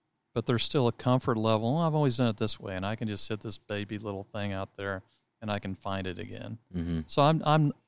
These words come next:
Speaker 1: just like everybody else, but my enthusiasm for coming up here, not only, and I love both courses, and I love how different they are,
Speaker 2: Mm-hmm.
Speaker 1: which really speaks to great design features.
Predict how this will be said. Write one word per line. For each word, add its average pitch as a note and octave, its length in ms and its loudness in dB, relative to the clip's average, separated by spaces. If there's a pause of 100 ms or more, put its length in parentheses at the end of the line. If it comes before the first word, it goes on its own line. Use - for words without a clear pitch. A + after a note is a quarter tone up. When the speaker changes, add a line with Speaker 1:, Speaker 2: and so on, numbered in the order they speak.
(120)
Speaker 1:
just - 220 -2
like A2+ 180 4
everybody G2+ 320 4
else, G2 280 2
but - 280 2
my C3+ 200 6
enthusiasm A#2 1120 4
for A#2 180 -2
coming A2+ 280 0
up G#2 160 -2
here, B2+ 340 0 (480)
not B2+ 240 4
only, C3 460 4
and C3 120 2
I C3+ 180 4
love C3+ 480 6
both A#2+ 260 4
courses, G#2+ 420 0
and A2+ 80 0
I A2+ 80 2
love A#2 260 2
how A2+ 220 0
different G#2 500 -6
they G2+ 140 -6
are, - 300 -12 (120)
Speaker 2:
Mm-hmm. F2 240 0 (460)
Speaker 1:
which A#2+ 260 -4
really A#2+ 320 2
speaks - 680 -2
to G#2+ 440 0 (380)
great A#2 240 4
design G#2+ 400 2
features. G#2 640 -4